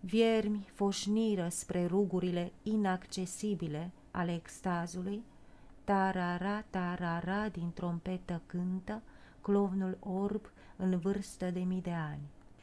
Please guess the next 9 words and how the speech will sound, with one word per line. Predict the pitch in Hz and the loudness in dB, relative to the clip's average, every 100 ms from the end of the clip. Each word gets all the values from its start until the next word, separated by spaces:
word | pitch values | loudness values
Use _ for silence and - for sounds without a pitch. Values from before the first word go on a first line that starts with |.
| - | -12
Deodată, | - 196 196 233 254 - 277 - - - - - | 0 2 2 0 -4 -4 -8 -8 -18 -20 -20 -8
năvala | - 208 208 269 254 185 | 2 4 6 4 6 6
nebunilor, | 190 185 208 233 196 170 170 170 - - - - | 4 0 0 0 2 2 0 -2 -10 -20 -18 -4
ca | 226 220 | 2 6
o | 208 | 6
inaugurare | 208 202 196 190 185 196 208 220 208 175 160 | 6 4 4 4 2 0 0 0 0 0 0
a | 165 | 0
sărbărilor | - 175 170 208 202 175 151 156 | 0 0 2 2 2 2 -2 -2
libertății | 165 170 165 165 - 214 208 - 208 | -2 0 -2 -4 -4 -4 -4 -8 -10